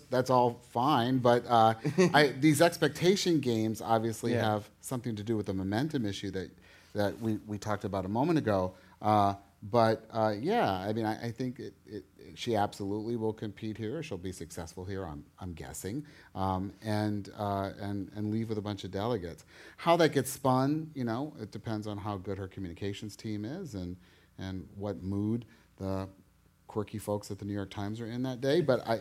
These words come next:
Speaker 1: but I do,
Speaker 2: <laughs>
Speaker 1: but I do think that, about which I've had lots to say, but I do think that, that she can, she can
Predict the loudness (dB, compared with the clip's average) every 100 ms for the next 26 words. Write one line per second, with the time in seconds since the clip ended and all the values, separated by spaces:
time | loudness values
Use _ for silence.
0 | 0 2 4 4 2 0 -4 -6 -8 0
1 | 4 6 4 2 2 0 2 2 2 0
2 | 2 2 0 -2 -6 -8 -14 -10 -8 -10
3 | -12 -14 -4 -2 -2 -6 -4 2 6 6
4 | 6 4 4 -2 0 -2 -2 -6 -6 -6
5 | -10 -10 -8 -8 -10 -14 -12 -10 -12